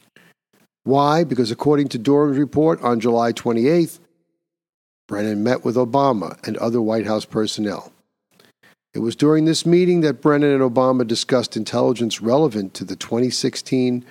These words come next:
presidential election cycle, as well as the potential creation of an interagency fusion cell to synthesize and analyze intelligence about Russian attempts to influence the election.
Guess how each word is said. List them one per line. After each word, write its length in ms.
presidential 840
election 460
cycle, 440
as 140
well 200
as 120
the 80
potential 480
creation 640
of 140
an 100
interagency 920
fusion 480
cell 400
to 160
synthesize 840
and 220
analyze 560
intelligence 800
about 300
Russian 340
attempts 420
to 100
influence 500
the 80
election. 480